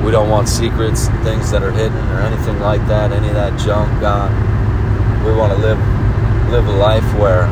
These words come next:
if the whole thing was laid out in the open, it would just be a beautiful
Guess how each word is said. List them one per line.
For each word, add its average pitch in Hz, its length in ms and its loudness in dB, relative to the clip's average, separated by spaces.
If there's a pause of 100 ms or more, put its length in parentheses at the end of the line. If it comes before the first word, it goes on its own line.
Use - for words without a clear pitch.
(580)
if 107 140 0
the 107 80 2
whole 117 200 2
thing 117 280 2
was 107 180 -2
laid 110 240 4
out 107 200 2
in 98 60 0
the - 120 0
open, 104 340 0
it 117 120 -2
would 110 140 -2
just - 220 -2
be - 140 0
a - 140 0
beautiful 110 560 0